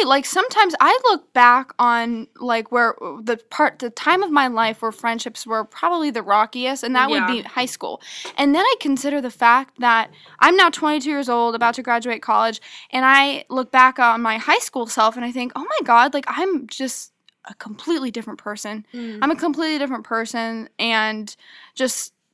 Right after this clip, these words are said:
Speaker 1: i-, in a lot of ways, and everyone is, because I think once you go to college, you kind of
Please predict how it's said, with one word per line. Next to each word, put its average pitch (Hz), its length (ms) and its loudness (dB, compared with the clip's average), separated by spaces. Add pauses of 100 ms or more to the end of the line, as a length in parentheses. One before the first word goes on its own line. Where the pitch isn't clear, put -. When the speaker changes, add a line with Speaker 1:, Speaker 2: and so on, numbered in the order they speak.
(240)
Speaker 1:
i-, 269 40 0
in 277 220 -2
a 269 100 4
lot 269 200 6
of 247 160 -6
ways, 262 480 -2
and 233 240 -4
everyone 269 580 2
is, 240 320 -4
because 254 340 -8
I 254 80 -10
think 359 260 -4
once 285 220 -2
you 254 60 -4
go 233 160 -4
to 226 80 -4
college, 226 500 -4
you 233 100 -10
kind 320 360 -4
of 226 400 -8